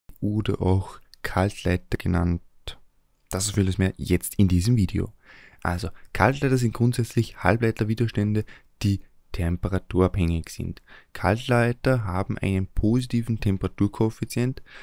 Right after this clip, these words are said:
und darum heißen sie auch P T C, also Positive Temperature Coefficient. Diese P T C sind N-dotiert. Wer noch nicht genau weiß, was dotieren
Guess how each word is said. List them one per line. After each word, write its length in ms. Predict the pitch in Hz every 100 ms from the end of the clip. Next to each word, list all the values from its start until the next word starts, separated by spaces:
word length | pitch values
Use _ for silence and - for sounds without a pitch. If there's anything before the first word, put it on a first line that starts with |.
| - - -
und 180 | 113 104
darum 260 | 95 104
heißen 320 | 98 90 - -
sie 160 | 95
auch 140 | 92 -
P 160 | - 92
T 200 | - -
C, 160 | - 87
also 180 | 87
Positive 480 | - 90 85 90 -
Temperature 460 | - 82 120 - 87
Coefficient. 640 | - 92 - 85 - - - _ - - -
Diese 180 | 127 127
P 240 | - 123
T 180 | - 135
C 220 | - 131
sind 500 | - - 135 127 - -
N-dotiert. 1000 | 87 104 143 143 147 - - 131 147 110
Wer 140 | 113
noch 140 | 120 113
nicht 180 | 123
genau 240 | - 110 101
weiß, 240 | 101 110
was 240 | 101 107 -
dotieren 560 | 101 - 110 117 113